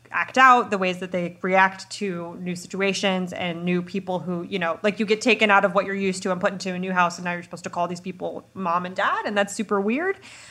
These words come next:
Um, and so you get po-, both point of views, both Des's point of view of being that girl who is now in this new house, who has to make all of these adjustments, um,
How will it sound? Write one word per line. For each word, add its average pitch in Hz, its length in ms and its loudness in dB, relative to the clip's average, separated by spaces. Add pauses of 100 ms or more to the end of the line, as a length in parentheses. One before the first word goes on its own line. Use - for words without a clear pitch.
(120)
Um, 175 460 4 (260)
and 196 200 -4
so 208 320 8
you 208 240 -2
get 226 320 4
po-, 233 200 6
both 214 320 2
point 208 200 2
of 180 80 -4
views, 185 420 -4
both 190 400 4
Des's 196 320 4
point 196 220 0
of 175 40 -2
view 180 220 0
of 180 180 -2
being 214 440 4
that 175 260 4
girl 180 320 4
who 180 140 -4
is 175 100 -8
now 175 220 0
in 185 180 -2
this 180 160 -6
new 180 140 -8
house, 175 480 0
who 202 80 -2
has 170 180 0
to 185 60 -10
make 175 160 -6
all 185 100 -2
of 180 80 -8
these 180 160 -8
adjustments, 170 640 -8 (320)
um, 185 260 4